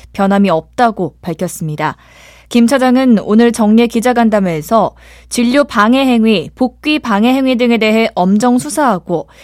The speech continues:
집행부에 대해서도 절차대로 수사를 진행하겠다며 이같이 말했습니다.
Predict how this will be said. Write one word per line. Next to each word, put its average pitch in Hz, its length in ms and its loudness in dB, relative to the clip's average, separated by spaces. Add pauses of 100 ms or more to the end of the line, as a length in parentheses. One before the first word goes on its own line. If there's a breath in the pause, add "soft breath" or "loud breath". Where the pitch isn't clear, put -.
(140 soft breath)
집행부에 294 580 0
대해서도 254 600 0
절차대로 254 640 -2
수사를 302 420 -2
진행하겠다며 208 1000 -2 (120)
이같이 170 380 -6
말했습니다. 160 760 -6